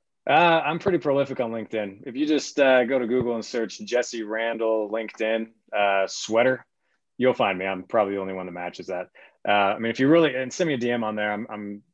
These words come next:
really, I'm pretty active, and that's by far the best place to find me. I think that the, my U R L extension is, like, Deviant Strat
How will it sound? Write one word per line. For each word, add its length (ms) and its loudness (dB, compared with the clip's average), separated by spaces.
really, 260 0
I'm 140 -6
pretty 200 -2
active, 460 -2
and 140 -12
that's 240 -8
by 140 -2
far 260 -2
the 80 -6
best 260 -6
place 220 -10
to 80 -20
find 240 -14
me. 140 -14
I 80 0
think 240 0
that 140 0
the, 300 2
my 80 2
U 180 6
R 120 6
L 100 6
extension 560 -4
is, 140 -8
like, 260 -4
Deviant 400 -4
Strat 460 -6